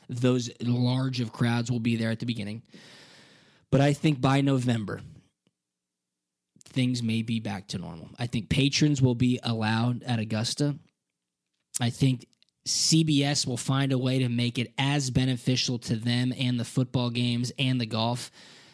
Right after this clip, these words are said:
as they would obviously want that to be as beneficial to the network as well. And I think Thanksgiving will be fantastic <laughs> right after that.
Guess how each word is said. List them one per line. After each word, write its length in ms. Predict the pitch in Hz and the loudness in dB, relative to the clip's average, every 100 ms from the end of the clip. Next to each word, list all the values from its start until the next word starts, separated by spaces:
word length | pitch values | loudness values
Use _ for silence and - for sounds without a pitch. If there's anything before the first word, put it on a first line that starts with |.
| _ _ _ _ _ - | _ _ _ _ _ -2
as 260 | 135 131 123 | 0 2 2
they 340 | 127 131 - - 123 | 2 2 -2 -4 2
would 220 | 131 123 - | 2 2 -2
obviously 720 | 131 139 127 110 - 117 110 | 0 0 0 -2 -2 -2 -4
want 280 | 110 107 104 | -2 -4 -4
that 200 | 107 - | -4 -4
to 100 | 104 | -6
be 140 | 104 | -4
as 100 | 107 | -4
beneficial 480 | 107 104 - 104 110 | -6 -6 -6 -6 -4
to 60 | 98 | -6
the 80 | |
network 320 | 98 98 85 95 | -6 -8 -8 -10
as 120 | 98 | -8
well. 280 | 98 101 120 - _ _ _ _ _ _ _ _ _ _ _ _ _ _ - | -4 -4 -8 -14 _ _ _ _ _ _ _ _ _ _ _ _ _ _ -8
And 80 | 120 | -4
I 80 | 117 | -2
think 220 | 123 117 | -2 -2
Thanksgiving 480 | 127 117 127 131 127 | -2 0 2 2 2
will 100 | 123 | 0
be 120 | 123 | 0
fantastic 580 | 127 123 127 - 127 135 | 2 0 0 0 0 0
<laughs> 0 | |
right 160 | 175 | 0
after 240 | 190 - 120 | 0 0 0
that. 320 | 117 104 | -2 -8